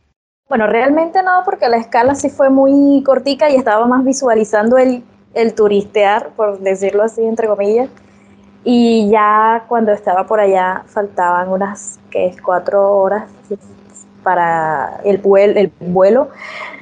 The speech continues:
Y te puedes imaginar, yo no sabía dónde estaba, estaba a cuarenta minutos en tren, cincuenta minutos.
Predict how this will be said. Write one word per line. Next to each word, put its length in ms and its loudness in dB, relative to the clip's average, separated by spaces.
Y 80 0
te 100 0
puedes 220 0
imaginar, 480 0
yo 260 0
no 160 -2
sabía 240 0
dónde 160 0
estaba, 480 0
estaba 380 0
a 60 -2
cuarenta 320 0
minutos 420 0
en 260 0
tren, 560 0
cincuenta 400 -2
minutos. 360 0